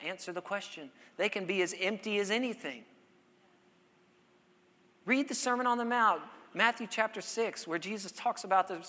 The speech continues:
religious leaders who are just praying just to be heard, and, and they're washing the outside of the cup, but not washing the inside of the cup. "You fools, you whitewashed tombs, why are you doing this? This is, you have all this beautiful religious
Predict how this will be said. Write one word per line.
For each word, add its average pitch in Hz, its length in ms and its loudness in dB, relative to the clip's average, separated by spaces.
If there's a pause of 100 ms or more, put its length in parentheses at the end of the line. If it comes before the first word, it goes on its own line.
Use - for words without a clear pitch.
religious 180 480 0
leaders 180 380 0
who 143 140 -4
are 156 80 -2
just 147 200 -2
praying 147 440 6
just 143 180 -6
to 151 60 -14
be 147 180 -2
heard, 139 460 2
and, 110 100 -8 (280)
and 123 200 -4 (160)
they're 139 80 6
washing 165 480 6
the 151 140 6
outside 165 400 8
of 139 80 -4
the 143 40 -6
cup, 190 240 2
but 220 140 -4
not 226 180 2
washing 226 360 2
the 233 160 0
inside 185 360 2
of 135 60 -4
the 131 80 -8
cup. - 260 2
"You 254 140 4
fools, 269 500 0
you 208 120 -2
whitewashed 247 640 6
tombs, 254 340 -2
why 302 160 8
are 392 120 8
you 240 140 0
doing 320 300 0
this? 156 180 0 (240)
This - 180 2
is, 285 160 -2 (260)
you 277 180 2
have 320 200 6
all 311 460 10
this 247 220 0
beautiful 233 640 2
religious 220 500 2